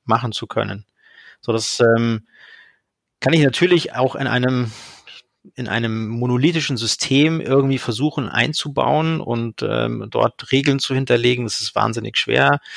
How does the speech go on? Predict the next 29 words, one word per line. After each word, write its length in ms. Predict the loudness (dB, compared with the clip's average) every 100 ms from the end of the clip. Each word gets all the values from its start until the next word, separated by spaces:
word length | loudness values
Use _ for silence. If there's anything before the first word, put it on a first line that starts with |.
| -16 -14 -10
Es 240 | -10 -2
wird 120 | 0
auch 140 | 0 -2
sicherlich 420 | -2 -2 -2 -2
nicht 160 | 0
den 140 | 2 2
Effekt 320 | -2 -8 -6
bringen, 280 | -2 0 0
wie 40 |
es 140 | -2 -4
eine 60 |
spezialisierte 680 | -8 -6 -4 -2 0 0 0
Lösung 320 | -2 -2 -2
ist. 240 | -4 -6 -14 -20 -20 -2
Wenn 100 | 2
ich 80 | 2
diese 180 | 2 0
spezialisierte 640 | 0 0 2 2 2 -2
Lösung 280 | -4 -4 -2
einsetzen 560 | 0 2 2 0 0 -4
möchte, 320 | -6 -4 -2
dann 200 | 0 0
muss 220 | 0 -2
die 160 | 2 4
aber 140 | 4
versorgt 560 | 0 0 2 2 2 2
werden 260 | 2 2
mit 140 | -4 -4
Informationen. 800 | -6 -4 -4 0 2 2 -2